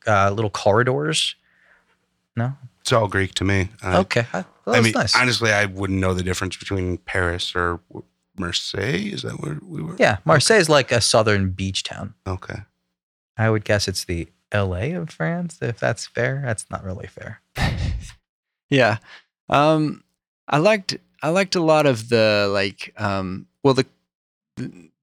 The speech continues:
Speaker 3: the alcoholic guy, Jansen,
Speaker 1: Hmm.
Speaker 3: right?
Speaker 1: Okay. Oh, yeah, we
Speaker 3: The,
Speaker 1: had to
Speaker 3: the
Speaker 1: talk about him.
Speaker 3: interior of his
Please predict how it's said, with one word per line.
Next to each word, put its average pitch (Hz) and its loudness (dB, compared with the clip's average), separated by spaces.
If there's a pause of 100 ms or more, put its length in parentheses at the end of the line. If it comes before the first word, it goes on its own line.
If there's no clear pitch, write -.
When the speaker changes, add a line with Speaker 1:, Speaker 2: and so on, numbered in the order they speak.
Speaker 3:
the - -2
alcoholic 117 4
guy, 82 0
Jansen, 107 -4 (260)
Speaker 1:
Hmm. - 4
Speaker 3:
right? 107 2 (160)
Speaker 1:
Okay. 117 4
Oh, 123 8
yeah, 147 8
we 165 8
Speaker 3:
The, 135 8
Speaker 1:
had 139 6
to 135 8
Speaker 3:
the 139 8
Speaker 1:
talk 110 4
about 147 6
him. 170 6
Speaker 3:
interior 160 4
of 113 0
his 107 -2